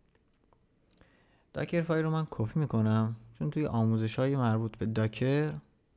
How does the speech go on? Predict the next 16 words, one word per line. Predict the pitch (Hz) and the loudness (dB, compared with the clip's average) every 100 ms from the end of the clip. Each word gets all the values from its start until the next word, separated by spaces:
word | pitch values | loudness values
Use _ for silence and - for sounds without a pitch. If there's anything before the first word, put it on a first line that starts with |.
| - | -2
آموزش | 113 107 107 | 0 0 0
های | 110 110 113 117 117 - | 2 4 4 2 -2 -4
توی | 113 | -4
سایت | - 127 127 131 | -2 0 0 0
اگر | 120 110 | 0 0
دیده | 107 104 | 2 4
باشید | 107 107 156 | 4 2 2
ما | 151 156 151 - _ - - - - - | 4 4 2 -6 _ -20 -20 -20 -8 2
در | |
واقع | 107 110 120 | 4 6 4
کل | 127 127 127 123 123 | 2 4 6 8 6
داکر | 107 104 117 | 6 4 4
رو | 120 123 120 | 4 2 0
توضیح | - 104 104 113 | 4 8 8 10
دادیم | 98 98 | 10 10
و | 98 101 | 8 8